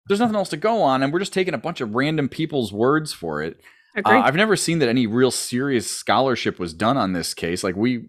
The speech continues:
Speaker 1: we looked up some stuff in a very basic sense, but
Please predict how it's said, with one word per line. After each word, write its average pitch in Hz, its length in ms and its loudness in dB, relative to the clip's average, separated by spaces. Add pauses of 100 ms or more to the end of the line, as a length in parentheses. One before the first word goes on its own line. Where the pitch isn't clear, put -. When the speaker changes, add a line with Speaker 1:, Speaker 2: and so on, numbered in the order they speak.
Speaker 1:
we 143 220 0
looked 120 300 4
up 95 100 0
some 92 180 -4
stuff 92 280 -2
in 85 60 -4
a 85 40 -4
very 92 160 0
basic 85 400 -6
sense, 113 300 -2
but 80 320 -6